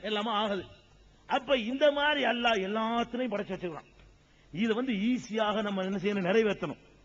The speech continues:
ஒரு ஆணுக்கு பெண்ணு தேவையா? ஈஸியா இருக்கணும்.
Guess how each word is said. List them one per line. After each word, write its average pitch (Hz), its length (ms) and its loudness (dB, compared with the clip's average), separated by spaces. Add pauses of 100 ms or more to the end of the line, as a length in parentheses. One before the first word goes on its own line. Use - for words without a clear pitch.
(140)
ஒரு 175 140 -2
ஆணுக்கு 220 380 4
பெண்ணு 226 260 0
தேவையா? 233 560 2 (100)
ஈஸியா 240 300 -2
இருக்கணும். 170 320 -6